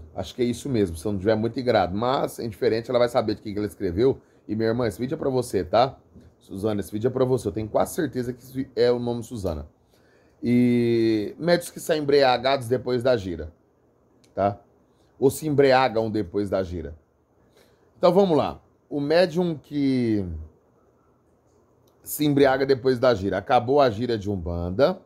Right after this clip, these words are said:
e o médium vai beber. Gustavo, tá certo ou tá errado? Meus irmãos,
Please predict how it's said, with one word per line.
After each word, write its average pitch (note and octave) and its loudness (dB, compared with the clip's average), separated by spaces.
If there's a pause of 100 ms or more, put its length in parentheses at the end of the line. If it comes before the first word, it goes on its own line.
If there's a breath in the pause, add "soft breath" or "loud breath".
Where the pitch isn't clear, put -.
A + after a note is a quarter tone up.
(460 soft breath)
e B2 2
o C3+ 4
médium B2+ 2
vai B2 2
beber. A2 -2 (600)
Gustavo, B2+ -4
tá D#3 0
certo F3+ -2
ou E3+ 4
tá C#3 -2
errado? G2+ 0 (100)
Meus B2+ 2
irmãos, C#3+ -2